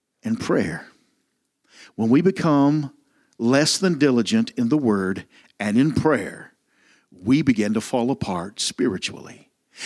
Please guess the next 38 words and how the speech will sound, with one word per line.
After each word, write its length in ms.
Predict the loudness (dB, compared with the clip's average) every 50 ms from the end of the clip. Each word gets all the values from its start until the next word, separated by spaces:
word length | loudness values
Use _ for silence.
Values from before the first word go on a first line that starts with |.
| -12 -8 -6
And 160 | -2 0 0
it 100 | 0 0
can 120 | 0 0
all 220 | 2 4 4 6 4
look 180 | 4 2 4
good 160 | 4 4 4
on 140 | 6 6 4
the 140 | 6 6 4
outside, 400 | 4 2 2 0 -2 -2 -4 -4
and 100 | -2 0
we 100 | 0 0
can 160 | 2 2 0
wear 140 | 2 2 2
a 60 | 2
mask 500 | 2 2 2 0 -2 -4 -4 -8 -8 -6
to 100 | -6 -8
church, 480 | -6 -2 0 0 0 0 -2 -6 -8 -12 -14 -20 -20 -20 -20 _ -2
and 140 | 0 2 2
everybody 380 | 2 2 2 2 2 2 2
can 120 | 2 0 0
see 180 | 0 0 0
the 120 | 0 0 0
happy 320 | 0 0 -2 0 0 0
little 220 | 2 2 2 2 0
face 360 | 2 2 2 2 2 2 2
and 100 | 2 2
the 60 | 4
mask 420 | 4 4 2 0 -2 -4 -6 -6
that 120 | -4 -4 -2
we 140 | -2 -2 -4
wear, 380 | -2 -2 -2 -2 -2 -4 -6 -8 -16 -14 -12 -12 -12 -4
but 160 | 0 2 4
underneath, 680 | 4 4 4 4 4 4 4 4 4 4 4 2 -2 -4
you're 100 | -6 -6
falling 360 | -2 -2 -2 -2 -2 -2 -4
apart. 560 | -4 -6 -6 -6 -6 -6 -6 -10 -14 _ _ _ _ _ _ _ _ _ _ _ _ _ _ _ _ _ _ _ _ _ _ _ _ _ _ _ _ _ _ _ _ _ _ _ _ _ _ _ _ _ _ _ _ _ _ _ _ _ _ _ _ _ _ _ _ _ _ _ _ _ _ _ _ _ _ _ _ _ _ _ _ -20 -20 -20 -16 _ -2
And 180 | 0 2 2
the, 120 | 2 0